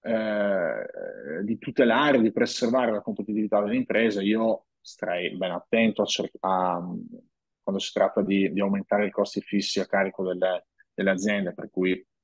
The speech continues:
insomma, andare a ritoccare le tariffe, come, come avrete capito, non è,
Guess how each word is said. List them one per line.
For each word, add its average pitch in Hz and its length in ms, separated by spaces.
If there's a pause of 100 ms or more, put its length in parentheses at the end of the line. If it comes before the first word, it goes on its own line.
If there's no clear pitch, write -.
(680)
insomma, - 300
andare 127 300
a 151 40
ritoccare - 1500
le 131 140
tariffe, 135 400
come, 117 480
come 120 160
avrete 117 240
capito, 113 380
non 110 200
è, 107 240